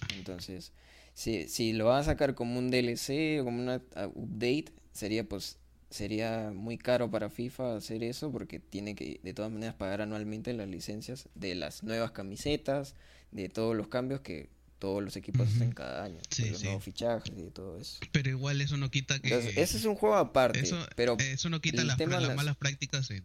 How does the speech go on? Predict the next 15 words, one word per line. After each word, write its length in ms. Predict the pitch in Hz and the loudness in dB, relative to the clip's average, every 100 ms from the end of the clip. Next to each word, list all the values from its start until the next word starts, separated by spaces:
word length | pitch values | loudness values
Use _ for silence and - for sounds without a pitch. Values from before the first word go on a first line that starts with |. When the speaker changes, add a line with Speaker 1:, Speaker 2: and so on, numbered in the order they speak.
| - | -4
Speaker 2:
en, 220 | 90 - | -4 -4
en, 360 | - 82 78 - | -4 -2 -2 -4
en 140 | 92 98 | -2 0
las, 120 | 107 | 0
las, 140 | 117 110 | 0 0
las 260 | 117 107 - | -2 -2 -2
empresas 340 | 113 117 135 | -2 0 0
que 100 | 127 | 0
sacan 300 | 117 123 120 | -2 -2 -2
cada 240 | 113 113 110 | -2 -2 -2
año 240 | 110 104 | -2 -4
cada 220 | - 65 | -4 -4
juego. 280 | - - 104 | -2 0 0
Speaker 1:
Sí, 120 | 104 - - | -2 -12 -12
de, 300 | 87 78 | -8 -8